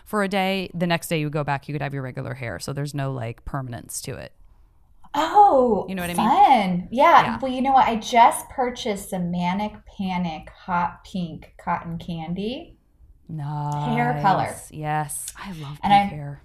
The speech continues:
Speaker 2: You do, I know,
Speaker 1: I
Speaker 2: me
Speaker 1: feel that I'm
Speaker 2: too.
Speaker 1: true. I feel my true hair color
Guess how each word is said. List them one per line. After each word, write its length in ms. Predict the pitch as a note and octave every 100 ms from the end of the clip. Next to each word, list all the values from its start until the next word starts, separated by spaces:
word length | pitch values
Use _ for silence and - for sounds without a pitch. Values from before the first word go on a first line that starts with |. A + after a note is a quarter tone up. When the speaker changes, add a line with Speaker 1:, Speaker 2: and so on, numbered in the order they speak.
| - - - - _ -
Speaker 2:
You 200 | A3 A3
do, 160 | A3 G#3+
I 120 | A3
know, 220 | A#3 B3+
Speaker 1:
I 80 | A#3+
Speaker 2:
me 40 | -
Speaker 1:
feel 240 | G#4+ A4
that 120 | F4
I'm 220 | E4+ D#4+ A3+
Speaker 2:
too. 100 | F#3
Speaker 1:
true. 200 | E4 E4
I 100 | D4
feel 180 | - F4+
my 120 | F4
true 280 | - C4+ B3+
hair 180 | A3 A#3
color 400 | A#3+ G#3+ F#3